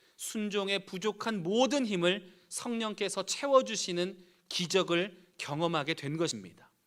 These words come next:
하나님께서 우리에게 주시는 말씀을 대하는 우리의 마음가짐도 이와 같을 때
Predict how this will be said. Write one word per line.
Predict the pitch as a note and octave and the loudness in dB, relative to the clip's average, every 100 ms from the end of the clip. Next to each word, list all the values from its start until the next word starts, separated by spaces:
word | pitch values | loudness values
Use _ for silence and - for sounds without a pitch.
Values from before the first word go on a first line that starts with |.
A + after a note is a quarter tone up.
| _ _ _ _ _ _ - | _ _ _ _ _ _ -2
하나님께서 | A#3+ A#3+ A#3+ A#3 A#3+ | 2 4 2 0 0
우리에게 | G#3+ A3 A3 | 0 0 -2
주시는 | G#3 - A3+ G#3 | -4 -4 -4 2
말씀을 | E3 F#3 - G#3 G#3 | 2 2 0 -2 -4
대하는 | F#3 F3+ F3+ F#3 F#3 D3 - - | 0 4 4 2 -2 -6 -12 -8
우리의 | E3 G3 | 0 2
마음가짐도 | F3 C#3 F3 F#3+ F3+ D#3+ E3 C#3+ D3 B3 - _ _ - | 2 2 2 2 -2 -2 -4 -2 -2 -4 -10 _ _ -4
이와 | F#3+ A3 A3 | 4 6 6
같을 | D#3+ - E3+ D3+ - | 0 -4 -6 -6 -4
때 | C#3 G#2 | -6 -6